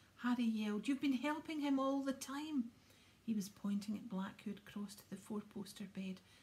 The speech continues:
and sunk into his face hidden in one shaking hand. Crookshanks leapt up beside him and stepped onto his leg, purring.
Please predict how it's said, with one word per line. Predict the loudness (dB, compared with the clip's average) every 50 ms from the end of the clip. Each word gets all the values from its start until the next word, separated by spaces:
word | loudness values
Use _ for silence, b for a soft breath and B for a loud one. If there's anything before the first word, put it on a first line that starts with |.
| B B B
and | -4 -2 -2
sunk | -2 -2 0 0 0 0 0
into | -2 -2 -2 -2 -6 -10
his | -6 -6 -6 -6 -8 -10
face | -8 -8 -8 -8 -8 -8
hidden | -8 -8 -6 -4 -6 -6 -8 B B B B B B B
in | 0 2 4 4
one | 4 2 2 0
shaking | -4 -6 -8 -8 -8 -6 -6 -6
hand. | -6 -6 -6 -4 -4 -6 -6 -8 -12 -18 -20 B B B B B B B
Crookshanks | -12 -6 -6 -6 -6 -4 -4 -2 -2 -2 -2 -4 -6 -4
leapt | -4 -4 -4 -4 -6 -8
up | -8 -8 -6 -6
beside | -8 -8 -6 -6 -6 -8 -6 -6
him | -4 -4 -4 -2
and | -4 -4
stepped | -4 -6 -8 -8 -8 -8 -8 -6
onto | -4 -4 -4 -4 -6 -8
his | -10 -10 -8
leg, | -8 -8 -6 -8 -10 -12 -16 B B B B B B B -18
purring. | -12 -8 -4 -4 -4 -4 -6